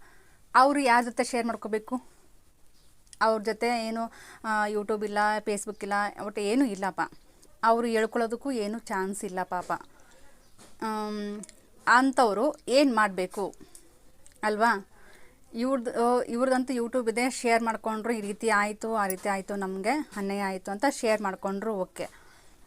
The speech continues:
But ಯಾವುದೇ ಒಂದು ಆನ್‌ಲೈನಲ್ಲಿ ಬಿಸ್ನೆಸ್ ಮಾಡ್ತಿಲ್ಲ, ಆನ್‌ಲೈನಲ್ಲಿ ಯಾವುದೇ ಥರ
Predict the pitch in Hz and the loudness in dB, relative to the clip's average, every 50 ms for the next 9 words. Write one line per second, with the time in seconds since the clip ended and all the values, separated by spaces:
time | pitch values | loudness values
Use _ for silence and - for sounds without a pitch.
0 | _ - 240 247 247 - 277 233 208 202 185 190 202 220 240 262 247 302 320 339 | _ -2 -2 -2 0 0 -2 0 4 6 6 8 8 6 4 6 6 8 8 8
1 | 330 320 302 277 254 277 277 269 - - 220 233 240 240 254 247 247 240 233 240 | 8 6 4 4 4 4 2 2 2 2 2 2 2 2 0 0 -2 -2 -2 -2
2 | 226 220 208 202 208 220 220 - 240 226 226 208 - 233 254 269 269 247 220 208 | -4 -4 -4 -2 -4 -4 -4 -4 -4 -4 -4 -6 -4 -2 0 0 0 0 -2 -2
3 | 202 202 202 202 202 202 214 208 196 190 190 185 190 202 196 - 208 | -2 -4 -4 -4 -6 -6 -4 -2 -2 -2 -2 -2 -2 -4 -4 -4 -2